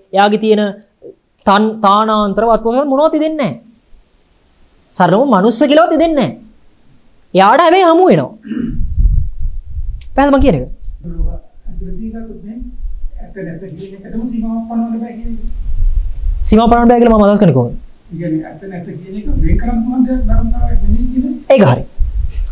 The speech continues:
Speaker 1: සීමාවක් පනවන්න බෑ කියලා කිව්වේ?
Speaker 2: එහෙම ඒක, ඒක තමයි මම අදහස් කරන්නේ.
Speaker 1: ඒ කියන්නේ මේ දෙක වෙන් කරන්න බෑ කියන්නේ.
Speaker 2: වෙන් කරන්න බෑ.
Speaker 1: එහෙම, එහෙම. ඒක හරියට හරි. ඒ කියන්නේ දැන් අපි ලෝකේ ආලෝකය ගැන කතා කරනවා නම් අපි ආලෝකය ගැන බය නැතුව කතා කරන්නේ ඇයි? අඳුර ගැන දන්න හින්දා. පැහැදිලිද?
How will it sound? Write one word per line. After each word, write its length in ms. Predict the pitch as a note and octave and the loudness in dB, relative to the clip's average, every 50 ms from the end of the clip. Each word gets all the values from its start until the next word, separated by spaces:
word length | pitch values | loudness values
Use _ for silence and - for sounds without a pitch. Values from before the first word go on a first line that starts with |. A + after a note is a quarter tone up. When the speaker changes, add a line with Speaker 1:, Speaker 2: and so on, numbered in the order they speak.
| - | -2
Speaker 1:
සීමාවක් 420 | - - - B3+ D4 D#4+ D#4 D#4 D#4 | 0 2 4 4 4 4 4 2 2
පනවන්න 220 | D4+ D4+ D4 D4 | 2 4 4 4
බෑ 100 | D4 D4 | 4 4
කියලා 140 | C#4+ C#4+ D4 | 4 4 4
කිව්වේ? 120 | C#4+ C4 - - - - | 2 2 -2 -8 -16 -12
Speaker 2:
එහෙම 400 | - D3+ - - - F3 G3+ G#3+ | -12 -10 -10 -8 -8 -6 -6 -6
ඒක, 160 | G3+ G3 G3 F#3+ F#3+ | -6 -6 -8 -8 -10
ඒක 200 | - - F#3+ F#3 | -12 -12 -14 -12
තමයි 120 | F3+ F3+ E3+ | -10 -8 -6
මම 120 | D#3+ D#3+ | -4 -4
අදහස් 280 | D#3 D#3 - E3+ - - | -4 -4 -4 -4 -6 -8
කරන්නේ. 160 | - - - | -10 -8 -2
Speaker 1:
ඒ 120 | - G3 | 2 4
කියන්නේ 180 | G3 G3 F#3 F3+ | 4 4 4 4
මේ 80 | F3+ | 6
දෙක 120 | F#3+ A#3 B3 | 6 6 6
වෙන් 180 | A3 A3 A#3 | 4 4 4
කරන්න 200 | B3+ A#3+ G3+ F3+ | 4 6 6 6
බෑ 120 | D#3+ C#3+ B2 | 6 6 4
කියන්නේ. 200 | B2 A#2+ - - | 2 2 0 -2
Speaker 2:
වෙන් 80 | D#3+ D3+ | -4 -4
කරන්න 80 | C#3+ | -4
බෑ. 220 | C#3 - - - - | -4 -4 -4 -2 0
Speaker 1:
එහෙම, 160 | C4+ D4 D4+ | 0 2 2
එහෙම. 200 | B3 F#3 - - - - - - | 2 2 2 0 -2 -8 -6 0
ඒක 160 | - D#4 D#4 | 2 4 4
හරියට 240 | D#4 C4 A3+ F#3 D#3+ | 4 4 4 2 2
හරි. 120 | B2+ - - - - - - - - | 0 -2 -4 -14 -20 -20 -20 -12 -6
ඒ 120 | - F#3+ | -2 2
කියන්නේ 300 | A#3+ C4 B3+ C4+ D4+ - - - - - - - - - - - - | 2 4 4 4 2 0 0 -2 -4 -6 -6 -16 -20 -12 -6 -4 -2
දැන් 220 | - F#3+ G#3 G3+ G3 | 2 2 4 4 4
අපි 100 | F#3 A#3+ A3+ | 4 6 6
ලෝකේ 400 | A3 A3+ A#3 A3+ A#3+ C4 D4 B3 - - - - - - | 6 6 6 4 4 4 4 4 2 0 -2 -4 0 2
ආලෝකය 360 | D#3+ F3 F#3 G3+ A3 A3 A#3+ | 4 4 6 6 6 4 4
ගැන 160 | A#3+ B3 B3+ | 4 2 2
කතා 220 | A#3 A3 A3+ G#3 A3 G#3+ | 2 2 4 4 4 4
කරනවා 260 | A3+ A3 A#3 A#3 A3+ | 2 2 2 0 0
නම් 140 | G3 B2 - - _ _ _ - - - - - - - | -2 -4 -4 -10 _ _ _ -20 -20 -20 -20 -20 -12 -8
අපි 160 | E3 E3+ A#3 | -2 2 4
ආලෝකය 300 | A#3 G#3+ G#3 G#3 A3 A3+ | 4 6 6 6 4 4
ගැන 140 | A#3+ C4 B3 | 2 2 4
බය 120 | A3 G#3 G#3+ | 4 4 2
නැතුව 240 | A3 G#3+ B3 A#3 | 2 0 0 0
කතා 140 | A3+ A#3 A#3 B3 | 0 0 0 0
කරන්නේ 180 | B3 C4+ D#4 D4 | -2 -2 -2 -2
ඇයි? 140 | D3 G#2+ - - _ _ _ _ - - - _ _ _ _ _ _ - | -4 -6 -10 -16 _ _ _ _ -20 -20 -20 _ _ _ _ _ _ -6
අඳුර 160 | E3 D#3+ F#3 - | -2 2 4 4
ගැන 140 | - - - | 4 4 4
දන්න 180 | C4+ - E4 | 2 2 0
හින්දා. 280 | C4+ F#3 G2 - - - - - - _ _ _ _ _ - - - - - - - - - - - | -2 -4 -4 -6 -10 -14 -16 -18 -20 _ _ _ _ _ -20 -16 -12 -12 -12 -12 -12 -16 -14 -8 -4
පැහැදිලිද? 360 | - C#4 C4+ G#3+ C#3+ B2+ - | 0 2 2 2 0 -2 -6